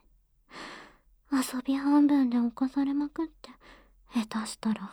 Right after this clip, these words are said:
孕まされて。あとは一生そのまま。<laughs> ま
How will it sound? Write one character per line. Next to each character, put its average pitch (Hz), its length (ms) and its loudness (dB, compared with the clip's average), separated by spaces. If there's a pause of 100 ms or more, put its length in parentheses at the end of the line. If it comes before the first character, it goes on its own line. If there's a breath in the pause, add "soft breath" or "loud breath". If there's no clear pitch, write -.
(120)
孕 214 200 0
ま 240 120 -8
さ - 160 -10
れ - 80 -12
て。 - 180 -20 (1200)
あ - 160 -8
と - 140 -14
は - 240 -14
一 - 140 -20
生 - 340 -12 (180)
そ - 180 -20
の - 180 -20
ま - 80 -16
ま。 - 120 -20 (4000 loud breath)
<laughs> - 0 -
ま 320 120 6